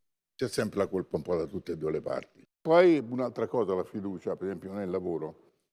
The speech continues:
Dal settantacinque praticamente abbiamo fatto la nostra compagnia e da allora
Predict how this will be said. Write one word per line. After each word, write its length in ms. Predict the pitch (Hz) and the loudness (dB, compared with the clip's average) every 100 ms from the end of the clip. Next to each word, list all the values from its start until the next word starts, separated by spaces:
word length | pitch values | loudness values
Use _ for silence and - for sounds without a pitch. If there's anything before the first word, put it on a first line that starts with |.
| _ | _
Dal 400 | - 143 151 143 - 131 127 | -6 2 2 2 -4 -12 -8
settantacinque 960 | - 147 - 170 175 202 147 131 135 | -2 0 2 0 2 0 0 0 0
praticamente 500 | 110 101 98 113 120 | 0 0 0 0 0
abbiamo 280 | 98 98 95 | 0 0 0
fatto 280 | - 110 104 | 0 0 0
la 80 | 101 | 0
nostra 280 | 113 110 | -2 -2
compagnia 540 | 101 113 147 131 104 117 | -2 -2 0 0 2 0
e 160 | 110 | 0
da 160 | 104 120 | 4 4
allora 440 | 143 123 107 120 | 6 6 6 6